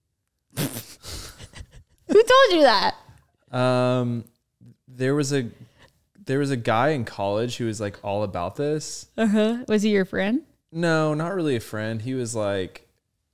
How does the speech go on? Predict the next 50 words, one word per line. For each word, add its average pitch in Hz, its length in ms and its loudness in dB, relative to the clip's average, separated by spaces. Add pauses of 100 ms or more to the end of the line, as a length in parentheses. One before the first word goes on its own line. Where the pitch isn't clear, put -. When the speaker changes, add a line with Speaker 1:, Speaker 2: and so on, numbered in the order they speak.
Speaker 1:
an 120 120 -6
acquaintance, 117 840 -6
and 113 140 -6
he 123 160 -6
was, 123 240 -4
like, 110 200 -2 (200)
like, 98 300 -8 (380)
literally 123 520 -2
all 107 260 -2
about 92 320 -8
this. - 380 -14 (480)
He 123 160 -4
was 117 180 -2
like, 113 180 -2
"Yeah, 123 160 2
you 107 200 -4
know, 104 100 -6
you 104 160 -6
should, 104 220 -6
like, 101 180 -6
just 113 160 -8
find 107 300 -8
a - 20 -6
girl 101 320 -4
who, 104 140 -6
like, 92 180 -6
comes 104 240 -10
for 101 100 -12
money 98 280 -8
and 95 100 -10
then 92 100 -10
just 90 200 -12
marry 90 240 -10
her." - 240 -20 (520)
And 117 80 -10
I 117 40 -2
was 117 100 -2
like, 117 140 -4 (200)
"Are 110 80 -12
you 139 120 -6
serious? 135 420 -4
That's - 160 -12
a 117 60 -4
horrible 131 480 -2
idea." 117 500 -6 (300)
Speaker 2:
Was 208 100 -16
he 269 120 2
in 254 100 4
Bucks? - 540 -4 (260)
Speaker 1:
No. 110 180 -10